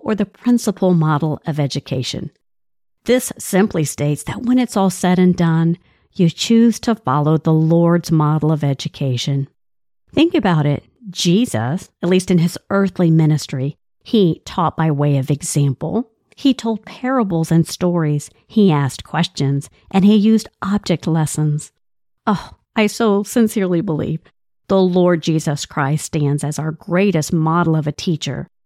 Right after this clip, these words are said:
And so I hope, if you believe as I do, that you seek him as your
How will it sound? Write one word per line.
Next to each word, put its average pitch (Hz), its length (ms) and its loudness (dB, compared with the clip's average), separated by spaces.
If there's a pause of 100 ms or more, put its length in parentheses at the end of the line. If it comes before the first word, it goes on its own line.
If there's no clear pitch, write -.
(280)
And 247 120 0
so 247 220 0
I 254 140 0
hope, 226 500 0 (160)
if - 160 -2
you 196 80 2
believe 175 300 2
as 160 120 -2
I 156 140 0
do, 135 340 -4 (300)
that - 320 -4
you 175 140 0
seek 220 640 -4 (160)
him 151 500 0 (300)
as 196 160 0
your 208 180 -4